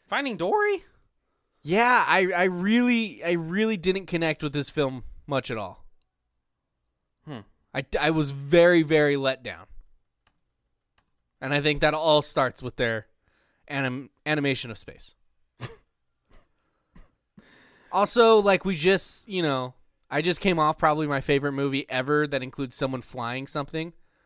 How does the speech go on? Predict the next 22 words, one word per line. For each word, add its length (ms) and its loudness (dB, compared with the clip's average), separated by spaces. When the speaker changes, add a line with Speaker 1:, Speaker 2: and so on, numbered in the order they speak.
Speaker 2:
uh, 220 -8
in 80 -10
Top 240 0
Gun 180 0
Maverick. 440 -2
So 160 0
just 160 4
the 100 4
flight 320 6
<laughs> 0 -
scenes 340 4
were 120 0
really 300 2
a 60 2
letdown 440 -2
here 160 -10
in 80 -12
Speaker 1:
There 240 4
Speaker 2:
Lightyear. 60 2
Speaker 1:
was 260 6
a 80 4
minor, 560 -2